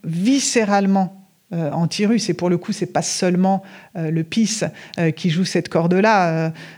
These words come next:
euh, la Pologne, depuis le départ et depuis deux mille quatorze, est profondément solidaire des Ukrainiens.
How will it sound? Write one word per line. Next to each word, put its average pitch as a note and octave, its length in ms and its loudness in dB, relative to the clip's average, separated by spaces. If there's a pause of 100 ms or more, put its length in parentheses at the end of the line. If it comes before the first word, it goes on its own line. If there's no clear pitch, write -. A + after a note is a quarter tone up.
(100)
euh, E3 220 -2
la D#3+ 140 0
Pologne, F#3+ 460 0
depuis G3+ 460 0
le F#3+ 100 4
départ G3+ 380 2
et E3 80 2
depuis D#3+ 260 -4
deux E3 180 0
mille E3+ 160 2
quatorze, F#3+ 540 0
est E3 140 0
profondément F#3 800 0
solidaire F3 460 -2
des E3 180 -2
Ukrainiens. G3+ 420 0